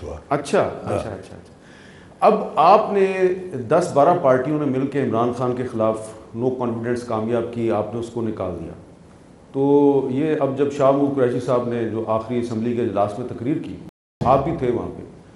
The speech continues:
Speaker 2: तो उन्होंने बड़े, अ, एतमाद से कहा कि ये जो हुकूमत है, ये बस चंद हफ्ते चलेगी।
Speaker 1: हाँ।
Speaker 2: तो ये इतना बड़ा जो alliance है आपका, ये वाकई चलेगा?
Speaker 1: देखना, इस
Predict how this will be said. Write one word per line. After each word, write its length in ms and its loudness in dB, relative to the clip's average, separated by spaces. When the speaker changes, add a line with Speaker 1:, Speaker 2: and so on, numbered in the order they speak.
Speaker 2:
तो 60 -2
उन्होंने 320 2
बड़े, 220 4
अ, 320 4
एतमाद 400 4
से 100 2
कहा 240 2
कि 260 -2
ये 100 0
जो 180 0
हुकूमत 440 -2
है, 180 0
ये 60 0
बस 160 0
चंद 280 0
हफ्ते 260 -2
चलेगी। 360 -6
Speaker 1:
हाँ। 220 -12
Speaker 2:
तो 60 -2
ये 100 0
इतना 320 4
बड़ा 200 6
जो 420 4
alliance 340 2
है 80 6
आपका, 600 2
ये 100 0
वाकई 260 2
चलेगा? 320 2
Speaker 1:
देखना, 680 0
इस 200 2